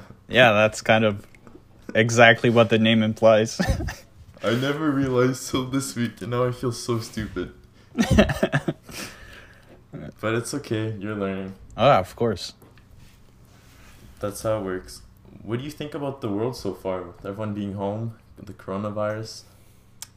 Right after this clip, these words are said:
Speaker 1: It's, uh, interesting times,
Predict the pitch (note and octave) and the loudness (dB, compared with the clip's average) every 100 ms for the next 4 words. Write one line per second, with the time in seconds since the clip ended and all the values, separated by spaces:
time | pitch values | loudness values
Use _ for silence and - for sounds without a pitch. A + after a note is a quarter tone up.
0 | - _ _ _ - - C3+ B2 A#2+ A#2 | -20 _ _ _ -16 -2 2 4 4 0
1 | - - - _ _ - - - - F3 | -4 -20 -20 _ _ -20 -20 -20 -2 2
2 | F#3 G3+ F3 - D3+ B2+ C3+ A#2+ G#2 F#2 | 4 4 4 4 2 4 6 6 4 0
3 | - | -6